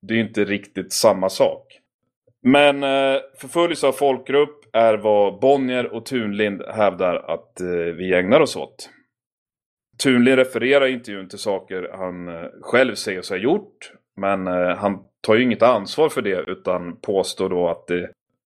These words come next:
det var en del i organisationens radikaliseringsprocess. Det jag tror är att Jimmy Thunlind efter avhoppet har haft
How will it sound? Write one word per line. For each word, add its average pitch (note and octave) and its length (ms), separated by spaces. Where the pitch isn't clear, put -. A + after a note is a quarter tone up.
det G#2+ 160
var A2+ 160
en G#2 100
del F#2+ 280
i F2+ 180
organisationens G2 1000
radikaliseringsprocess. F#2+ 1300
Det A#2+ 100
jag D#3+ 300
tror G#2 400
är G2 220
att F#2+ 280
Jimmy F#2+ 260
Thunlind G2+ 560
efter F2 680
avhoppet G#2 840
har F2 140
haft E2+ 260